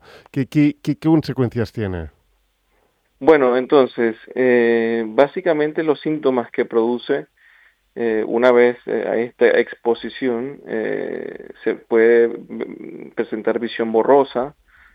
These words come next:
Speaker 2: eh, mancha negra o gris en el centro de la visión, de la visión, distorsión de las líneas rectas, di-, eh, disminución de la visión de los colores,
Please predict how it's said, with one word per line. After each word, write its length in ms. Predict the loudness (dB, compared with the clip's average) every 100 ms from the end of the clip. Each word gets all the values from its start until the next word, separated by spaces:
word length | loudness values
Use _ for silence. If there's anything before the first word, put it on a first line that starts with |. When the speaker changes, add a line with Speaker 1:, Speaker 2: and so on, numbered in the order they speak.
| _ _ _
Speaker 2:
eh, 300 | -4 -4 -2
mancha 440 | 2 0 0 -4 -2
negra 460 | 0 2 4 4
o 100 | 2
gris 200 | 0 -2 -2
en 60 | -4
el 120 | -2
centro 340 | -4 -2 0
de 40 | 0
la 80 |
visión, 640 | 0 -2 -4 -2 -2 -6 -14 -6
de 100 | -2
la 100 | -2
visión, 640 | -4 -6 -4 -4 -8 -10
distorsión 760 | -8 -2 -2 -2 -4 -4 -4 0
de 100 | 0
las 160 | 0 -2
líneas 300 | -6 -6 0
rectas, 480 | 0 0 -2 -2 -4 -20 -20 -20 _ -20 -20 -12
di-, 260 | -4 -2
eh, 300 | 0 0 0
disminución 640 | -2 -4 -4 -4 -2 -2 2
de 80 | 2
la 100 | 2
visión 340 | 0 -4 -4
de 100 | -2
los 120 | -4
colores, 520 | -4 0 2 2 0